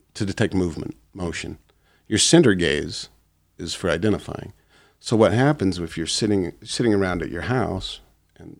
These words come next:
it's dark, and, you know, and you see something go by your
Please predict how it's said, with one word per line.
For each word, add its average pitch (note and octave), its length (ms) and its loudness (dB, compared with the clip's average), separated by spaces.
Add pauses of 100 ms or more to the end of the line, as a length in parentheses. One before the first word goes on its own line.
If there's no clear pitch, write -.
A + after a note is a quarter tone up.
(100)
it's - 240 -20
dark, F2+ 460 -4
and, F2 220 -14 (100)
you F#2 100 -20
know, E2 140 -20 (760)
and F2 140 -10
you E2+ 60 -14
see - 180 -8
something E2+ 380 -4
go E2+ 140 -6
by D#2+ 180 -8
your D2 320 -10